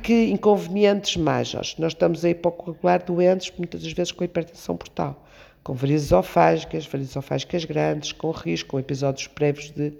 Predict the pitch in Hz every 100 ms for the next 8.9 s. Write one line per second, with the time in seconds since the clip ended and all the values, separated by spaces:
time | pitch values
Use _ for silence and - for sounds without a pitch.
0 | - - - - - - - 123 123 -
1 | 214 202 175 151 143 - - 143 139 -
2 | 139 170 262 - - - _ - _ -
3 | 151 151 151 147 139 135 147 147 147 -
4 | - 196 240 175 143 127 - 151 156 151
5 | 151 156 151 160 160 - 180 - - -
6 | - - - - - - 196 196 190 175
7 | - 170 - - - 71 - - 147 143
8 | 147 151 143 156 - - - - -